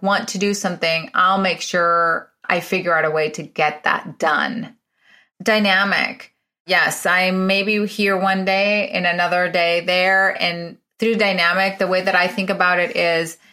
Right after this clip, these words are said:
I teach classes at the university. I have my own business. I speak at different events. I'm an author and, you know, I do different things. And I love this ted Talk around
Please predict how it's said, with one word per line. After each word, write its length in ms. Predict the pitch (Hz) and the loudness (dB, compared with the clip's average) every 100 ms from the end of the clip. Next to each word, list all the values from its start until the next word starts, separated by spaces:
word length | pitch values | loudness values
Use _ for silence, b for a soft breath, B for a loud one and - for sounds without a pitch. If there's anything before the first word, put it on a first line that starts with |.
| b b - | b b -2
I 400 | 185 175 175 170 | 2 4 2 0
teach 260 | - 180 - | -4 -10 -6
classes 380 | - 165 170 160 | -2 -2 -2 -4
at 140 | 156 | -4
the 40 | 170 | -2
university. 920 | 190 214 254 262 247 214 196 185 175 | -4 0 0 0 -2 0 0 0 0
I 760 | - 175 170 165 165 165 165 | 0 2 2 4 2 2 0
have 260 | 170 170 165 | -2 -2 -2
my 200 | 165 160 | 0 0
own 200 | 156 156 | 0 -2
business. 760 | 214 226 220 196 190 180 170 - - | -2 0 0 2 2 0 -2 -6 -2
I 1000 | 175 170 165 165 165 165 160 160 160 - | 2 2 2 -2 -4 -4 -4 -6 -8 -14
speak 720 | - - - 226 226 226 - _ _ - | -18 -14 -4 -2 -2 -6 -14 _ _ -6
at 160 | - | -4
different 300 | 180 170 175 | -4 -4 -2
events. 640 | 170 247 233 233 - - - B B B - | 2 2 2 -2 -10 -14 -16 B B B -4
I'm 480 | 185 175 175 175 175 | 0 2 2 2 0
an 140 | 175 - | -2 -2
author 1040 | 208 233 262 240 196 185 175 165 160 147 - - | 2 2 2 2 2 2 2 2 2 -2 -6 -6
and, 840 | 185 180 180 175 175 170 170 165 - - | -2 0 0 0 0 -2 -4 -10 -14 -10
you 140 | 185 | -4
know, 100 | 175 | 0
I 120 | 165 | 0
do 140 | 180 202 | 0 0
different 420 | 208 - 190 - | -2 -2 -4 -2
things. 420 | 294 294 202 170 | 0 0 0 -2
And 220 | 175 170 165 B B B | -4 -6 -10 B B B
I 120 | 190 | 0
love 400 | 190 196 226 226 | 2 2 0 -2
this 320 | 196 196 185 | -2 -2 -2
ted 340 | - - 190 190 | -4 0 0 0
Talk 360 | 190 165 160 - | 2 2 2 -2
around 680 | 180 175 165 165 165 160 | 0 2 2 2 0 -4